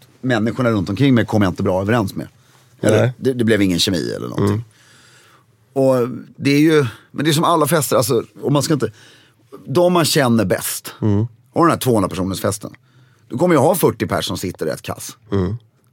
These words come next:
Speaker 1: Och så kommer du ha hundrasextio som sitter fantastiskt bra.
Speaker 2: Mm.
Speaker 1: Och så är ju fördelningen.
Speaker 2: Mm, så är det.
Speaker 1: Och, men att hålla på och gnata om efteråt att, "Åh gud, vilken dålig placering jag fick", det är ju, det är ju
Speaker 2: Oförskämt.
Speaker 1: Ja,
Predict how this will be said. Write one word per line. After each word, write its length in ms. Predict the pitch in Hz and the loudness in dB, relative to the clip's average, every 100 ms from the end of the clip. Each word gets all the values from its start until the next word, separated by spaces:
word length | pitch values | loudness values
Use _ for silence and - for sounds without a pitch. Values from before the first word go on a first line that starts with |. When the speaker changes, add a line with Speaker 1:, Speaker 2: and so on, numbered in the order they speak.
| _ | _
Speaker 1:
Och 100 | - | -4
så 60 | 147 | -2
kommer 160 | 156 139 | 2 4
du 40 | |
ha 60 | 117 | 4
hundrasextio 480 | 107 98 98 - 87 | 2 0 -2 -4 -8
som 80 | |
sitter 240 | 87 80 - - - | -6 -8 -8 -12 -14
fantastiskt 720 | - 92 85 - - - - | -8 -8 -4 -6 -6 -8 -4
bra. 100 | 101 | -2
Speaker 2:
Mm. 200 | 104 113 - _ _ _ _ _ | 0 -2 -10 _ _ _ _ _
Speaker 1:
Och 100 | - | -6
så 120 | 147 165 | 0 2
är 40 | |
ju 140 | 196 | 2
fördelningen. 440 | 156 139 208 123 - - | 2 2 2 -2 -6 -2
Speaker 2:
Mm, 240 | 120 123 175 _ | 2 2 -2 _
så 120 | - | -2
är 60 | 151 | 0
det. 60 | 147 _ _ _ _ _ _ | 0 _ _ _ _ _ _
Speaker 1:
Och, 360 | 147 139 139 120 104 _ _ - _ _ - | 4 4 4 2 -2 _ _ -20 _ _ -8
men 140 | - 147 | 0 2
att 60 | |
hålla 200 | 139 139 127 | 4 2 2
på 100 | 127 | 0
och 60 | |
gnata 480 | 113 143 135 98 - | 2 4 4 2 0
om 120 | 139 | 2
efteråt 760 | 120 131 - - 151 175 120 - | 2 0 -4 0 2 4 2 -2
att, 120 | 95 | -4
"Åh 200 | - 175 - _ - | -6 -8 -10 _ -2
gud, 240 | 180 175 110 | 2 2 -2
vilken 280 | - - 113 | -10 -4 -2
dålig 260 | 107 95 | -2 -4
placering 360 | - 90 101 92 | -4 -4 -2 -2
jag 100 | 82 | -4
fick", 140 | 85 - | -8 -10
det 120 | - | -2
är 100 | 127 | 2
ju, 160 | 98 85 | 2 0
det 160 | 104 147 | 0 2
är 100 | 113 | 2
ju 180 | 85 67 - _ _ _ - | 0 -6 -14 _ _ _ -2
Speaker 2:
Oförskämt. 540 | 104 98 95 76 - - _ | 0 0 -4 -6 -10 -20 _
Speaker 1:
Ja, 160 | - 110 | -4 -4